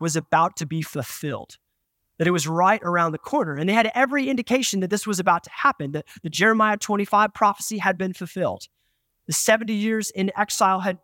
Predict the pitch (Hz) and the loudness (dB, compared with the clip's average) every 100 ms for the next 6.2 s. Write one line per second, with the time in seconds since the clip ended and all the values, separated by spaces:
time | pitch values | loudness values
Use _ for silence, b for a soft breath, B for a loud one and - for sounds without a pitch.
0 | - 180 - - - 208 151 - - 180 | -8 -6 -6 -4 0 0 0 -4 -6 -4
1 | 208 226 208 196 170 208 240 214 214 202 | 0 0 0 -2 2 2 2 0 0 0
2 | 196 190 190 208 226 143 120 180 185 214 | -2 -2 -2 0 2 0 -4 -2 2 2
3 | 208 226 202 - 233 240 220 214 180 208 | 2 -4 -4 -2 -2 -2 -2 -2 -2 -4
4 | 196 233 226 - - B B B 233 180 | 0 2 2 0 -12 B B B -2 0
5 | - 240 294 233 240 247 226 170 220 262 | 0 0 0 0 0 0 -2 0 0 0
6 | 302 302 | 0 0